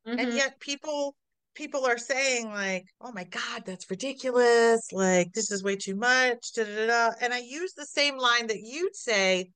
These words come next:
Speaker 1: which is, "Well, which one would you not take?"
Speaker 2: What are you missing? <laughs>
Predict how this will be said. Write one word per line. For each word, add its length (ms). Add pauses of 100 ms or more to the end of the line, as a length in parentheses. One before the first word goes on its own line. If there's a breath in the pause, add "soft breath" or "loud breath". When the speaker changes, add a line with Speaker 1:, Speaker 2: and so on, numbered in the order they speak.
(280)
Speaker 1:
which 260
is, 300
"Well, 260
which 220
one 220
would 180
you 120
not 300 (520)
take?" 440 (260)
Speaker 2:
What 240
are 40
you 200
missing? 720
<laughs> 40